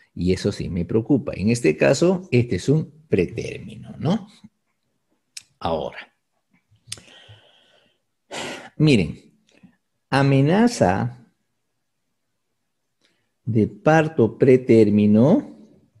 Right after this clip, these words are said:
se considera cuando hay dinámica uterina,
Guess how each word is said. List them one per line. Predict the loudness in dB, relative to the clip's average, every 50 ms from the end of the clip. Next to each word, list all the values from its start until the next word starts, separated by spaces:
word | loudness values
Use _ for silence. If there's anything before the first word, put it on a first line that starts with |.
| _ _ _ _ _ _ _ _ _ _ _ _ _ _ _ _ _ _ _ _ _ _
se | -2 0 0 0 2
considera | 2 2 2 0 0 -2 -2 0 2 2 4 4 2 0 -2 -6 -12 -20 _ _ _ _ _ _ _ _ _ _ _ _ -2
cuando | 2 2 2 4 2 2 4 4
hay | 4 4 2 0 -6 -18 -14 -8
dinámica | -4 2 4 6 6 6 6 6 4 4 2 2 2 2 2 4
uterina, | 4 2 4 4 4 6 6 4 6 6 4 4 4 2 -2 -6 -14